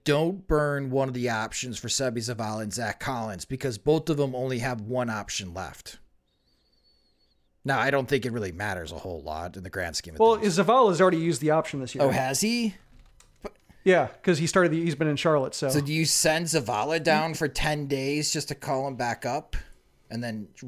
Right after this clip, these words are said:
Speaker 2: Yeah,
Speaker 1: ride
Speaker 2: you
Speaker 1: with
Speaker 2: could do that.
Speaker 1: Oh, I hate that. <laughs> I just, I like Zavala more than Collins at this moment. I can't
Speaker 2: Yeah.
Speaker 1: believe
Speaker 2: But you can send him down, up and down on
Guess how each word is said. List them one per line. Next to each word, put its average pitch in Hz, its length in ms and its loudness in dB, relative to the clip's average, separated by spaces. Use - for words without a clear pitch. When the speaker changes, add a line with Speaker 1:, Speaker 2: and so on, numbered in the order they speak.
Speaker 2:
Yeah, 269 100 0
Speaker 1:
ride 147 140 2
Speaker 2:
you 127 60 0
Speaker 1:
with 131 80 2
Speaker 2:
could 151 80 2
do 160 100 2
that. 151 180 2
Speaker 1:
Oh, - 340 -14
I 101 60 -4
hate - 360 -6
that. 87 280 -8
<laughs> - 0 -
I - 180 -4
just, - 420 -10
I 151 120 2
like 247 180 4
Zavala 233 500 4
more 233 180 4
than 220 160 0
Collins 185 540 4
at 156 180 0
this 147 280 4
moment. 135 400 0
I 123 80 0
can't 151 240 0
Speaker 2:
Yeah. 147 120 6
Speaker 1:
believe 139 420 -4
Speaker 2:
But 220 60 0
you 226 80 2
can 196 160 6
send 214 200 6
him 190 120 6
down, 180 260 6
up 185 140 4
and 180 100 6
down 175 160 8
on 151 120 4